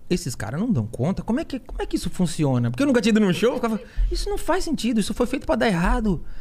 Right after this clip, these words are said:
Só que a hora que o cara chega e faz, aí o estádio inteiro faz.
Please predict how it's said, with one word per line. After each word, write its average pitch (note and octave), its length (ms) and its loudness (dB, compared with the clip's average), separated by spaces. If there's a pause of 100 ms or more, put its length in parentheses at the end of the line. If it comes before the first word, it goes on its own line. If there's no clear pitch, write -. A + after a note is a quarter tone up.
(480)
Só - 320 -4
que A3 320 -2 (440)
a F#3+ 60 -2
hora A#3 140 4
que A#3+ 100 -2
o A3+ 40 -4
cara G3+ 200 0
chega F3+ 200 -4
e - 40 -10
faz, D#3 200 -2 (1160)
aí B3 80 -2
o C4+ 60 -2
estádio D4 280 -6
inteiro B3+ 220 -4
faz. B3 180 -8